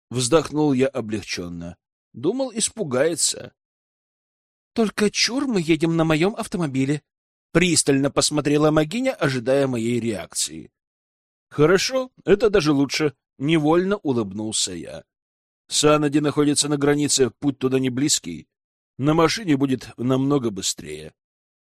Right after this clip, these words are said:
Договорились. Протянула она изящную ладошку, рассчитывая на рукопожатие. Я, не думая, взял хрупкие пальчики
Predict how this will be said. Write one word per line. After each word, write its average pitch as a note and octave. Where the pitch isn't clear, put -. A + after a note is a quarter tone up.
Договорились. B3
Протянула E3+
она D#3
изящную C3+
ладошку, G3+
рассчитывая D#3
на B2+
рукопожатие. E2+
Я, E3+
не E3+
думая, D#3
взял C#3+
хрупкие C#3
пальчики A#3